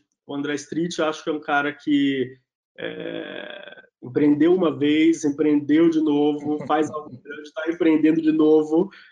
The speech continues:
Speaker 1: é, sempre deixando boas, é, reputações e, e con-, e conseguiu transformar a cultura, é, talvez do grupo, né, da Ambev, da três G ali, de uma maneira muito interessante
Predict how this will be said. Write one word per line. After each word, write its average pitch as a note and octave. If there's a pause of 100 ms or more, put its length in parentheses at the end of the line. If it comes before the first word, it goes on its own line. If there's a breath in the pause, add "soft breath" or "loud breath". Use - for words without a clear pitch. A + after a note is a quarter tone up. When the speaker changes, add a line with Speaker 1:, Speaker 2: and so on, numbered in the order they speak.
(140 loud breath)
Speaker 1:
é, C#3
sempre D3+
deixando D3 (180)
boas, D#3 (440)
é, A#2+
reputações D#3+
e, D3+
e D3
con-, D#3
e E3
conseguiu F3+
transformar F3
a -
cultura, E3 (380 soft breath)
é, A#2+
talvez C#3
do C#3
grupo, C#3 (200)
né, C#3
da C#3+
Ambev, C#3
da B2+
três C3+
G D3
ali, C#3+
de D3
uma D#3
maneira D#3
muito F#3+
interessante D#3+